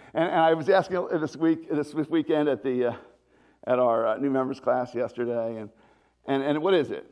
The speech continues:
It's, it's, um, can I ask you a personal question?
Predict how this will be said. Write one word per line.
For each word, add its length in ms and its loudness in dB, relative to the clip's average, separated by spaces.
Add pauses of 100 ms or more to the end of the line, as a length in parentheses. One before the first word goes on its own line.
(140)
It's, 420 -6
it's, 320 -4
um, 400 -4 (1900)
can 100 -2
I 80 0
ask 140 -4
you 80 2
a 60 -2
personal 340 -6
question? 420 -12